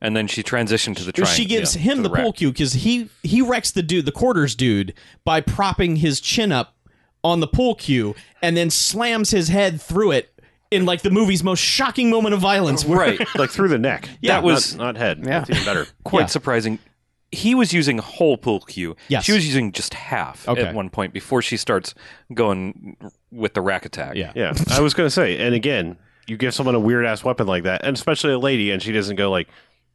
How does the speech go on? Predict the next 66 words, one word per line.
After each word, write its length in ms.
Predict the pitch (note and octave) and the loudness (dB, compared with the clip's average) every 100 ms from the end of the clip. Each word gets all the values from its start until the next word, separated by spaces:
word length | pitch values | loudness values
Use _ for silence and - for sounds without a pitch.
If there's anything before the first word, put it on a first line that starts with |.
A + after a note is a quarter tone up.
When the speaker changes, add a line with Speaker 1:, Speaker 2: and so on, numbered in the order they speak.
| - | -20
Speaker 3:
"Stop 280 | - G2 - | -8 -8 -4
checking 240 | G2 F2 | -6 -6
out 80 | - | -12
my 100 | D2+ | -12
rack," 320 | E2+ F#2+ F2 | -10 -8 -6
or, 60 | G#2 | -2
Speaker 1:
Yeah. 200 | B2 G#2 | 0 2
Speaker 3:
you 80 | |
know, 60 | A2+ | 2
whatever. 340 | A#2 A2+ D2+ | 2 0 0
Speaker 2:
Yes. 380 | C#3+ A2+ - - - | 0 0 -4 -12 -14
Speaker 3:
Like, 140 | G#2+ | -10
something, 480 | - G3+ F3+ F#2+ D#2 | -2 -2 0 -2 -4
like 240 | F#2+ G2 - _ _ | -4 -4 -4 _ _
Speaker 2:
Yeah, 140 | E3+ G2 | 0 0
it's 160 | D#3 | 0
like 100 | F#3+ - | -2 -2
the 60 | |
script 340 | - - A#3 - | -2 -2 -4 -2
was 140 | E3 | -2
like, 140 | E3+ A#2 | -2 -2
"Okay, 220 | - G#3 | 0 0
you 140 | F3 | 0
guys 220 | F3+ F#3 E3+ | 0 0 0
just 180 | E3+ | -2
fill 140 | F#3 F3 | 0 0
in 40 | D#3+ | 0
the 40 | |
blanks. 260 | E3 D3+ D#3+ | 0 0 0
I 60 | D#3 | 0
gotta 160 | D#3 | 0
go 220 | D3+ D3+ D3 | 2 0 0
take 200 | E3+ C#3 | -2 -2
a 40 | |
br-, 100 | B2 | -2
lunch 240 | E3+ E3 - | 0 0 0
break," 200 | C3+ A#2+ | 0 0
and 100 | B2 | 0
they 40 | B2+ | 0
were 80 | |
just 140 | A2+ A2 | 0 -2
like, 120 | B2 | -2
"Nah, 180 | C#3 D#3+ | 0 -2
film 280 | - F#3+ D3+ | 0 0 0
it." 180 | G2 - - | -2 -8 -16
Speaker 3:
Yeah. 140 | A2 D#2+ | -12 -12
Speaker 2:
It 60 | - C#3+ | -12 -6
was 80 | |
like, 120 | E3+ F#3 | -4 0
"No, 140 | D#4 | 0
wait, 320 | B3+ E4 F3+ - - - | 2 0 -2 -2 -2 -2
<laughs> 180 | C#4 - | -2 -2
you 100 | A#3+ | -2
forgot. 480 | G3+ A#3+ - - - - - | 0 -2 -4 -4 -6 -8 -16
<laughs> 920 | - - - - E3 - - - - | -6 -6 -4 -8 -8 -12 -14 -20 -12
Fill 300 | - A#3 C4+ | -2 0 2
in 100 | B3 | 2
the 80 | G#3+ | 2
blank 320 | A#3 A#3 A3 | 2 2 0
at 80 | G3 | 0
the 120 | G#3 | 2
end 100 | D4 | 2
of 120 | - | 0
every 240 | F#3+ G3+ G3 | 0 0 0
scene." 260 | - G3+ F3+ | 0 -2 0
Speaker 3:
Right, 280 | F3+ D#2+ | 0 -2